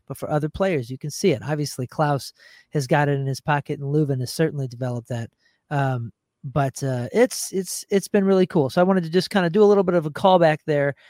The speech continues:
um, 'cause when I'm watching some of these guys, Jackson in the beginning of the season was not a guy that I always, that I ever th-, would have assumed that by the end of the season is gonna be inspiring other players. But he's doing that.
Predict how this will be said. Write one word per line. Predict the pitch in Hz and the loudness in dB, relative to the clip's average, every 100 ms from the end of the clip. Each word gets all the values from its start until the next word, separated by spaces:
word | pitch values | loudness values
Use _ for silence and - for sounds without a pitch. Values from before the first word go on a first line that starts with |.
| _ _ _ | _ _ _
um, | - 147 151 | -4 -2 -2
'cause | - 160 | -2 0
when | 175 | 2
I'm | 165 | 4
watching | 180 214 190 | 2 0 -2
some | 180 | -2
of | 143 | -2
these | 127 | -2
guys, | - 135 139 - - 151 | 0 0 -2 -6 -16 2
Jackson | 233 247 - 190 | 4 4 0 -6
in | 190 | -4
the | 180 | -2
beginning | 170 208 | 0 0
of | 160 | 0
the | |
season | 220 160 | -2 -2
was | 156 | -2
not | 156 160 | 0 -2
a | |
guy | 151 156 | 2 2
that | 143 | 2
I | 139 | -2
always, | 139 156 156 - - 165 | 0 0 0 -4 -10 -4
that | 156 | -2
I | 147 | 0
ever | 139 156 156 | 0 -4 -4
th-, | - | -8
would | 160 147 131 - | -6 -4 -4 -8
have | 117 139 - | -8 -8 -6
assumed | 135 - 196 180 143 135 | -8 -2 0 0 0 -4
that | 131 | 2
by | 180 | 4
the | 156 156 | 4 2
end | 185 | -2
of | |
the | 139 | -2
season | - 185 131 117 | -2 -2 -4 -2
is | 170 | 0
gonna | 160 175 | 2 2
be | 156 160 | 0 -4
inspiring | 151 147 - - 185 196 170 156 147 | -6 -10 -10 0 2 2 0 -4 -6
other | 151 156 143 | -2 -2 -2
players. | - 180 185 110 82 - _ _ _ _ | -4 -4 -4 -4 -8 -16 _ _ _ _
But | 180 | 6
he's | 190 | 8
doing | 156 302 220 | 6 2 2
that. | - | -6